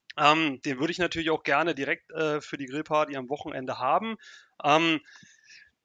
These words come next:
tausendneunhundert Euro ist vielleicht ein bisschen was anderes. Den, äh, das merke ich dann doch tatsächlich sehr deutlich, wenn der direkt halt vom Konto abgebucht wird. Und das wäre vielleicht ganz praktisch, wenn ich den halt in, in, äh, gemütlichen Raten zurückzahlen kann.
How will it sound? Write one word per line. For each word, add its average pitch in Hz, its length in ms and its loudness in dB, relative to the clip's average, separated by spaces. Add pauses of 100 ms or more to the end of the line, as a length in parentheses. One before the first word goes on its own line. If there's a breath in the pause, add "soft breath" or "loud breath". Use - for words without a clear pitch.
(120)
tausendneunhundert 180 560 6
Euro 185 240 6
ist 208 120 2
vielleicht 180 200 2
ein 190 60 -6
bisschen 185 220 0
was 151 120 4
anderes. 220 600 2
Den, 180 280 0
äh, 165 300 0
das 160 420 -6
merke 151 280 0
ich - 80 -14
dann 147 180 -4
doch 170 160 -2
tatsächlich 156 540 -4
sehr 143 220 -2
deutlich, 165 440 0
wenn 160 140 -4
der 160 100 0
direkt 151 340 -6
halt 156 180 0
vom 139 160 -10
Konto 147 260 -6
abgebucht 165 640 -6
wird. 175 220 0
Und 143 140 -6
das 143 140 -8
wäre 151 100 0
vielleicht 143 240 -4
ganz 131 160 -8
praktisch, 151 420 -4
wenn 139 120 -4
ich 139 100 -6
den 143 200 -4
halt 135 220 0
in, 135 240 -10
in, 135 300 -12
äh, 127 240 -6
gemütlichen 143 460 -10
Raten 120 320 -2
zurückzahlen 185 720 0
kann. 185 260 0